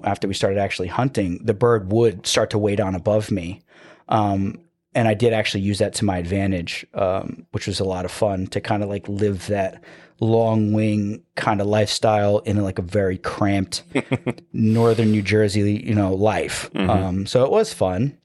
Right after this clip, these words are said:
Speaker 1: And, uh, then primarily I flew, uh, you know, Merlins and, uh, and Red Tails for most of my falconry, uh, I don't wanna say career, career, but, uh, that was pretty much the majority of it. And then,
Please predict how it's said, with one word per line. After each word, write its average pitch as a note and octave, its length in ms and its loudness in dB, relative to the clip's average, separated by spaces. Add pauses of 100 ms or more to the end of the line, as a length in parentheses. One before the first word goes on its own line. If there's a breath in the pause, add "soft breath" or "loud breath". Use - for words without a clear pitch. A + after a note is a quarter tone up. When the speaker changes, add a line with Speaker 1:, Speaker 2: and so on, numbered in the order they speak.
(640)
Speaker 1:
And, G#2 320 2
uh, G#2+ 160 4
then A#2 160 2
primarily B2+ 500 2
I G#2+ 60 4
flew, A2 460 0 (580 loud breath)
uh, G#2+ 320 2
you G#2 60 -2
know, G#2 100 2
Merlins A2 600 2
and, G2+ 320 2
uh, G2 380 0 (120)
and G#2 160 -2
Red G#2 180 2
Tails G#2 640 0
for - 180 -8
most G#2 300 0
of G2+ 140 -6
my G2 320 0 (260)
falconry, G#2 720 0
uh, - 380 -6
I - 60 -10
don't - 100 -6
wanna F#2+ 100 -4
say - 120 -6
career, F2+ 300 -4
career, G2+ 500 0
but, F#2 260 -6 (540 loud breath)
uh, G2+ 180 2
that G#2+ 100 4
was - 100 -4
pretty A2 200 0
much G#2 160 0
the G2+ 60 -6
majority G#2+ 380 2
of G2 160 0
it. G#2+ 200 2
And G2+ 180 0
then, G2+ 440 2